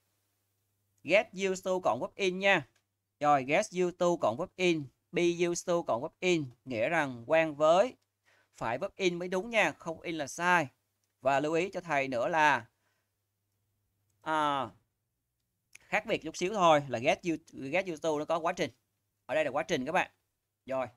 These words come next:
bởi vì dần dần quen với cái việc đó. Rồi, bây giờ các bạn sẽ qua câu tiếp theo nha. Các bạn sẽ qua câu số năm.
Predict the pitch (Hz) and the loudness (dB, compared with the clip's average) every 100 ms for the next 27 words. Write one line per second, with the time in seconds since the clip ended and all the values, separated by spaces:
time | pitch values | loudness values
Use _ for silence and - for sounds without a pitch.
0 | _ 110 143 147 131 127 127 127 120 147 | _ -14 -8 -8 -8 -8 -4 -4 -2 -4
1 | 139 160 170 110 120 185 _ _ _ _ | -6 -10 -12 -6 -2 -2 _ _ _ _
2 | _ _ _ _ _ _ _ _ _ 151 | _ _ _ _ _ _ _ _ _ -8
3 | 170 160 185 170 180 185 135 135 131 175 | -6 -6 -4 -4 -2 -6 -6 -8 -6 -6
4 | 165 165 185 196 165 175 185 143 _ _ | -6 -8 -8 -6 -4 0 0 -2 _ _
5 | 185 151 113 113 139 151 147 170 185 | -6 -4 -4 -4 -4 -4 -6 -2 0